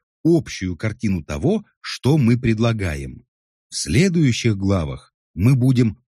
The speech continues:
уточнять и детализировать эту картину. Опущение. Отсутствующие части модели.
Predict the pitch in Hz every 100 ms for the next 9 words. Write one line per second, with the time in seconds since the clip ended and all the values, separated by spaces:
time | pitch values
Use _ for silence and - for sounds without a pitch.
0 | - 139 110 - 92 156 185 - _ _
1 | - 165 - - 98 127 160 175 143 185
2 | 135 85 80 _ _ - 113 123 - 120
3 | - 87 67 62 62 _ _ _ _ _
4 | _ _ _ _ _ _ _ _ _ _
5 | _ 113 113 160 - - 175 117 76 67
6 | 123 - _ _ _ - 107 - - 180
7 | - - 165 156 - 135 123 123 110 110
8 | - 107 110 104 92 73 65 60